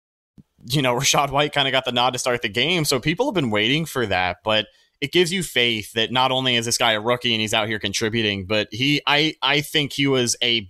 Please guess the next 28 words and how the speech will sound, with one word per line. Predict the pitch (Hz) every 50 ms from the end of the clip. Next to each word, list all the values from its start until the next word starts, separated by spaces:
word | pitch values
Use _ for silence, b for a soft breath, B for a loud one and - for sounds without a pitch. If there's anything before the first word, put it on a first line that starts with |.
| -
big, | - 120 117 113 110 107 101 104 101 _ _ _ _ _ _ _ - 95 101 98
big | 139 131 123 113 101
difference | 127 120 107 - 113 104 -
today | - 113 110 104
for | - - 107
Tampa | - 120 107 98 - 101
Bay, | 90 101 101 98 98 98 95 98 -
uh, | - 101 98 101
just | 98 135 135 127 -
in | 135
the | 117 107
offense. | 98 92 92 92 - 87 82 85 -
I | 113 120
think | 117 - 139 139 -
the | 147 143 120
more | 120 123 127 135 147 147 151
we | 139 139
see | - - 135 135 135
of | 131 127
him | 127 127
in | 120
this | 117 107 -
offense, | 113 110 120 117 - 127 127 131 - -
the | 113 107
better | 92 101 104 104 113 113
it | 113 110 -
has | 113 107 95
gone. | - 104 101 107 127 156 175 190 180